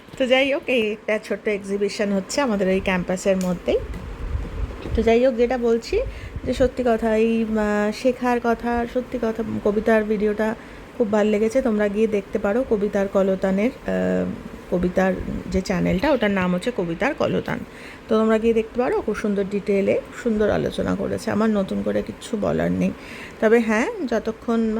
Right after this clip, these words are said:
মানুষ বেঁচে আছে ততক্ষণ কিন্তু, উম, শেখা, শেখা, শেখাটা একটা ন্যাচারাল একটা স্পিরিট, মানে একদম সেই জন্ম থেকে, চোখ খোলা থেকে নিয়ে শুরু করে, উম, একদম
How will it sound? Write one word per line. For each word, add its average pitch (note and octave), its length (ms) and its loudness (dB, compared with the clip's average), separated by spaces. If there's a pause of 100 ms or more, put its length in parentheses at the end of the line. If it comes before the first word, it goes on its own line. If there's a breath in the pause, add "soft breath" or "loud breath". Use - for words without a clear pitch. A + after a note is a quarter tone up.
মানুষ G#3 560 0
বেঁচে G3 360 2
আছে C4 440 0
ততক্ষণ F#3+ 520 -2
কিন্তু, G3 280 -2
উম, - 960 -6
শেখা, A#3 480 0
শেখা, A3 480 2
শেখাটা G#3+ 420 -4
একটা A3 320 -4 (400 loud breath)
ন্যাচারাল G#3+ 680 4
একটা F#3+ 240 -4
স্পিরিট, F3+ 580 -2
মানে F#3+ 180 2
একদম G3+ 300 0
সেই G3+ 200 2
জন্ম F#3 480 2
থেকে, G3+ 320 -2 (340 loud breath)
চোখ A3 160 2 (100)
খোলা G#3 260 4
থেকে G#3 300 -2
নিয়ে G3+ 240 0 (100)
শুরু G3 280 -2
করে, F#3+ 340 2 (380)
উম, F3 720 0
একদম F#3 500 2